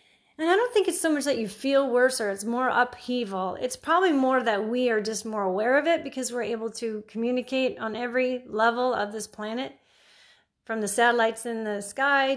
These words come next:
to every corner of the world. So we're probably just feeling it and thinking that way, but I'm sure other people felt the same way years ago when they were going to war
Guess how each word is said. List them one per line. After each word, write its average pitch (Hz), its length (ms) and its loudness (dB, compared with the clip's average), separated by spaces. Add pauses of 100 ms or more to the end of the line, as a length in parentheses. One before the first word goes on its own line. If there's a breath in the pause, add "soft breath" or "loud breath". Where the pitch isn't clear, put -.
to 247 280 -2
every 247 320 -2
corner 240 340 -4
of 214 220 -4
the 208 320 -4
world. 208 400 0
So 226 380 0 (400 loud breath)
we're 254 200 4
probably 277 360 4
just 233 280 -4
feeling 240 360 0
it - 120 -6
and 233 100 -8
thinking 220 420 -4
that 196 180 -4
way, 214 160 -2
but 220 160 -2
I'm 220 140 -2
sure 233 220 0
other 220 200 2
people 226 260 -8
felt 214 240 -2
the 214 80 -8
same 262 320 -2
way 208 300 0
years 220 240 0
ago 208 320 0
when 208 140 0
they 208 100 -2
were 208 80 -2
going 226 240 -2
to 247 100 -2
war 214 460 2